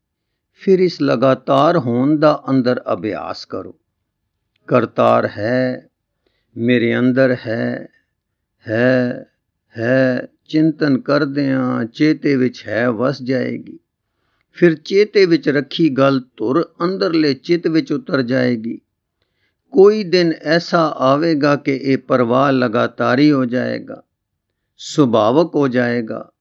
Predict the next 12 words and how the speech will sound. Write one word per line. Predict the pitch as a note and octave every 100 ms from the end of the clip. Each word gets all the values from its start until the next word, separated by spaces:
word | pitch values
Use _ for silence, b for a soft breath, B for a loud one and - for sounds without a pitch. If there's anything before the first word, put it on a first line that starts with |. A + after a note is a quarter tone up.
| _ _ _ _ _ _
ਸੁੱਤੇ | - - A3 - A3 G3+ E3
ਸਿੱਧ | D3 - G3 F3+ C3
ਟੁਰਦਾ | A#2+ D3+ C#3+ C3 D#3+
ਰਹੇਗਾ। | D3+ C3+ C3+ B2+ A2+ A2 - _ _ _ _ _ _ _ _ _
ਤਦੋਂ | B3 B3 B3 F#3+
ਸਮਝੀ | - C3 C3 B2 A#2+ C3 C#3+
ਕਿ | E3+ C#3+
ਪਰਮੇਸ਼ਰ | - B2 A2+ A2 A2 - A#2
ਨੂੰ | A2+ B2
ਕੁਛ | B2 G#2 -
ਜਾਣਿਆ | D#2 F#2 F#2 F#2 F2+
ਹੈ। | - _